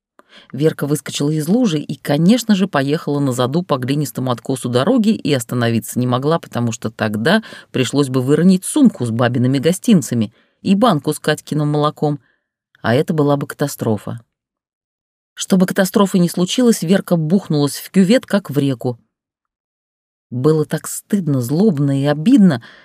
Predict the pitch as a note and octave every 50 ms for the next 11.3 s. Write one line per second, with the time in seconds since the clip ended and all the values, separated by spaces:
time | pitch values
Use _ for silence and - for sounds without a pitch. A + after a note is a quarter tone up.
0 | _ _ - - - E3 F3+ A3 A#3 A3 F3 F3+ D#3 E3+ F#3 E3 - - - F#3
1 | F#3 F3 E3+ - E3 E3 F3 D#3 D#3+ - - D3 D3+ F3+ F#3+ G3 A3 A#3 A3+ -
2 | - C3 A#2+ - - - E3+ F3+ F3+ - - - E3 D#3+ D#3+ F#3+ F3 D#3 C3 A#2+
3 | A2+ A2+ _ _ _ _ _ _ _ _ _ _ _ _ _ _ _ _ _ _
4 | _ - - C3+ D3 F#3+ G3 F3+ E3 C3+ - - - C3 C3+ C#3+ D3+ D3+ C#3+ D3
5 | D3 C#3+ B2 A2+ G#2+ C#3+ C#3 F3+ G3 F#3 - - C#3+ C3+ C3+ C3 E3 D#3+ D3 C#3
6 | B2 - C3 A#2+ - C#3+ C#3+ C3 - C#3+ C3+ C#3+ C3+ B2 A#2+ A2 A2+ A2+ A2 -
7 | G#2+ G#2 A2+ A2+ - _ _ _ _ _ _ _ _ _ _ _ _ _ _ _
8 | _ - C3+ D#3 G3 G#3 E3+ F3+ - - F3+ - F#3+ F3 F#3 F3+ - F3 F3 E3
9 | - F#3 A#3 B3 A3+ - - D3 - - D3 - - D#3 D#3 D#3 - - D#3 -
10 | - G3+ F3 F3 D3 A#2 A2+ _ _ _ - B2+ D#3+ E3 D3+ C3 A#2 - A#2 G#2+
11 | B2 A#2+ A#2+ A#2 A#2+ A#2